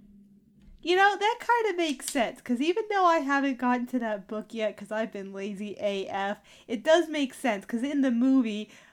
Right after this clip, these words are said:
like, I noticed that Snape is like, "I can see that you're struggling. Do you want me to do this for you?" And he was like, "No, I was chosen to do this." But you could tell that he, like, has all this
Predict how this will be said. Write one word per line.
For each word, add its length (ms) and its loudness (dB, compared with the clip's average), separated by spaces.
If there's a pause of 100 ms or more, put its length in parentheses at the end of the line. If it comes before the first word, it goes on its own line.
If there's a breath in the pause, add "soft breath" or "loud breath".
(120)
like, 500 0
I 200 -2
noticed 680 -2 (260)
that 360 0
Snape 380 -6
is 120 -2
like, 260 -2
"I 120 -2
can 240 -2
see 260 -2
that 180 2
you're 160 4
struggling. 720 2
Do 140 -10
you 120 -4
want 300 4
me 80 0
to 120 4
do 280 2
this 220 2
for 260 2
you?" 180 4
And 100 0
he 120 0
was 140 4
like, 240 4
"No, 440 6
I 200 4
was 280 4
chosen 440 2
to 80 2
do 280 6
this." 200 2
But 100 -4
you 140 4
could 240 -2
tell 400 4
that 160 0
he, 240 2
like, 440 0 (380 soft breath)
has 240 6
all 100 4
this 220 2